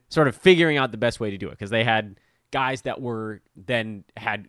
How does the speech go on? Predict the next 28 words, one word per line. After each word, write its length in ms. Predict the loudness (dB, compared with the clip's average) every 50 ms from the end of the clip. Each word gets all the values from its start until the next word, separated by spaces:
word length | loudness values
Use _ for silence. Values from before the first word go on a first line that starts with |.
| _ _ -12
what 160 | -12 -8 -4
they 100 | -6 -6
c-, 640 | -6 -8 -16 _ -20 -20 _ -20 -14 -10 -8 -8 -6
you 160 | -6 -6 -6
refer 240 | -6 -4 -2 -2 -2
to 140 | -2 -4 -6
as 120 | -6 -8
gravity 640 | -6 -4 -2 -2 -2 -2 -2 -2 -4 -6 -8 -10 -10
on 120 | -10 -8 -4
the 60 | -2
basketball 380 | 0 0 0 -2 -6 -10 -12
court, 200 | -10 -10 -12 -8
guys 180 | -8 -6 -6 -6
that 80 | -6 -8
are 120 | -8 -6 _ -4
pulling 420 | -2 0 0 0 0 -2 -2 -4
players 340 | -6 -6 -4 -4 -6 -8 -12
towards 400 | -12 -8 -2 0 0 0 0 -2
them. 160 | -6 -8 -8 -10 _ -20 -20 -20 _ _ _ _ _ _ _ _ _ _ _ _ 2
Also 480 | 4 6 6 6 4 4 2 2 2 2 0 -2
important 720 | -4 -2 -2 -2 -4 -4 -4 -6 -6 -8 -8 -10 -10 -14 _ _ _ _ _ -4
is 140 | -2 0 0
that 200 | 0 0 -2 -2
the 80 | -4 -2
Lakers 440 | 0 0 0 0 -2 -6 -6 -6 -8
fixed 520 | -8 -4 -4 -4 -4 -6 -12 -12 -8 -4
their 240 | -2 -2 -2 -2 -4
spacing, 720 | -6 -8 -8 -8 -4 -4 -2 -2 -4 -6 -8 -12 -14 -14